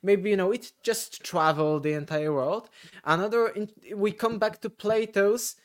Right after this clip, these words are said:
with the mention of the ocean I mentioned at the beginning and the surrounding continent.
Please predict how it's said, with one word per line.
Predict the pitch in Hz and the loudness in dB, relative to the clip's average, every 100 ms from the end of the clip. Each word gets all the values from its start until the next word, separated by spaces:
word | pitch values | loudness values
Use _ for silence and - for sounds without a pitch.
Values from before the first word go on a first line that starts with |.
| _ _ _ _ _ - | _ _ _ _ _ -12
with | 185 180 190 190 170 156 | -2 4 6 4 -2 -6
the | 143 | -4
mention | 185 196 226 - 208 | -2 -2 -4 -10 -8
of | 185 160 | -6 -6
the | 180 - | -8 -2
ocean | 208 190 151 - 156 160 | 2 2 2 -4 -4 -4
I | 170 160 | -6 -6
mentioned | 175 180 175 | -8 -8 -8
at | 165 | -6
the | 165 | -4
beginning | 156 156 151 175 196 | -2 -4 -4 -6 -8
and | - 180 180 | -8 -4 -4
the | |
surrounding | 185 - 196 175 180 196 214 | -4 0 0 0 -2 -6 -6
continent. | 269 285 240 165 123 123 | -6 -6 -8 -10 -10 -12